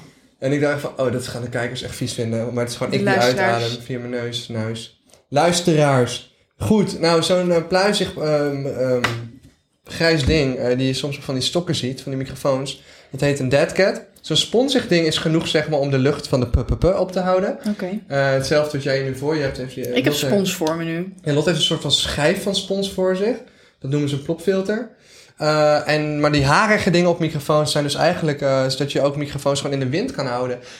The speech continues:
Speaker 1: En
Speaker 2: Ja.
Speaker 1: ik weet niet hoe dat werkt met de wind, maar op een of andere manier, als je zo'n hele harig, zo'n heel harig ding op je microfoon hebt,
Speaker 2: Ja.
Speaker 1: kun je met best wel harde windvlagen houden zonder dat iemand het hoort.
Speaker 2: Ja.
Speaker 1: Bijzonder eigenlijk.
Speaker 2: Ja, dat vind ik bijzonder.
Speaker 1: Gewoon, hoe kan dat dan met haartjes zo werken?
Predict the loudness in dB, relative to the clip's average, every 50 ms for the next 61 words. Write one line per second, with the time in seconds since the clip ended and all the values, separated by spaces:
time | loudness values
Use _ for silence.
0 | -6 0 2 2 4 4 4 4 4 2 2 2 2 2 4 4 2 2 4 2
1 | 2 2 0 0 -2 -2 0 0 0 2 0 0 0 0 -2 0 2 2 2 2
2 | 2 2 2 2 2 2 2 0 -2 -4 -4 -4 -2 0 2 2 2 2 0 0
3 | 0 0 0 -2 -6 -10 -14 -20 -20 _ -8 -6 -2 0 2 2 2 2 2 0
4 | 0 -2 -4 -4 -2 0 0 0 0 0 -2 -2 0 0 -2 -2 -2 0 0 0
5 | 2 0 -2 -4 -6 -10 -6 -2 0 0 0 -2 -2 -4 -2 0 2 2 2 2
6 | 2 0 0 0 0 2 2 2 2 0 0 -2 -4 -4 -2 -2 -2 -2 -2 -4
7 | -4 -4 -2 -2 -2 -2 -2 -2 0 0 0 0 2 0 0 0 0 -2 -2 -2
8 | -2 -2 -2 -4 -4 -4 -6 -8 -10 -12 -16 -20 -10 -4 -2 0 0 0 -2 -4
9 | -8 -4 -2 0 0 0 0 0 0 0 0 0 0 0 0 0 0 -2 -4 -4
10 | -4 -2 -2 -4 -4 -4 -4 -4 -4 -6 -10 -12 -16 _ -8 -2 0 2 2 2
11 | 2 2 2 2 2 2 2 2 2 2 2 0 0 -2 -2 -2 -2 -4 -4 -2
12 | 0 0 0 0 0 0 -2 -4 -6 -8